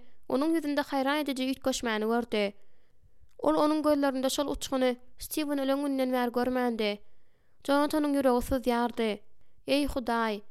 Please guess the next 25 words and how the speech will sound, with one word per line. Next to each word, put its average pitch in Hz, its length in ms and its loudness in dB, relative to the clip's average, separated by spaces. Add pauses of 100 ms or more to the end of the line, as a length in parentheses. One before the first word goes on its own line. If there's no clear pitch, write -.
(340)
garaşylmadyk 302 680 0
ylham 277 300 -2
onuň 269 240 0
ýüreginden 247 380 2
parran 233 400 0
geçdi. 226 480 -4 (560)
Men 277 220 2
bary 285 300 4
bir 330 60 2
onu 277 200 4
ýitirýärin. 233 760 0 (420)
Indi 277 280 2
bu 277 100 -8
bilelikde 285 360 2
çöle 285 340 2
gidip, 262 200 -2 (260)
inje 269 360 2
putparazlaryny 277 600 0
halas 269 380 0
etmek 262 340 -2
isleýän 240 360 0 (300)
ýaş 285 320 2
gyzyň 277 220 0
gullukçysy 254 500 -2
däl. 226 420 -2